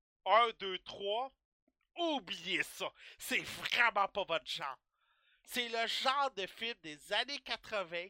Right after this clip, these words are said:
comme qu'on nous a habitué Justin Lin avec le cinq, six,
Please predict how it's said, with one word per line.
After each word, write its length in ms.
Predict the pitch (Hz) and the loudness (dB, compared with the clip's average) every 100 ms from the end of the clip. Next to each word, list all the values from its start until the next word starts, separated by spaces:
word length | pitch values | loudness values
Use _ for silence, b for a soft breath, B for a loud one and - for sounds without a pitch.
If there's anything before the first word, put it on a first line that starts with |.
| - | 0
comme 220 | 269 285 | 2 2
qu'on 140 | 262 | -4
nous 160 | 220 208 | -6 -6
a 40 | |
habitué 640 | 202 175 - - 233 233 202 _ _ _ 175 | -6 -6 -12 -10 -6 -8 -8 _ _ _ _
Justin 380 | 147 220 - 202 175 180 | 2 2 2 -10 -12 -10
Lin 180 | 190 220 - - | -6 -6 -8 -6
avec 340 | 160 185 - | -4 -4 -8
le 140 | 180 160 | -8 -10
cinq, 480 | - - 196 202 190 | -4 4 6 4 0
six, 360 | - - 202 | -14 -10 -8